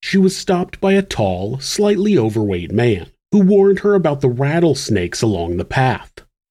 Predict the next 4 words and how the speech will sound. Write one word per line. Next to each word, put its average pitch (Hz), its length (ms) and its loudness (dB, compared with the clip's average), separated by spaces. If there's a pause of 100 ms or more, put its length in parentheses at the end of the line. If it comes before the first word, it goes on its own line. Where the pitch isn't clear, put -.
(300)
After 110 400 -2
a 95 60 -2
brief 107 340 -2
conversation, 98 1080 -2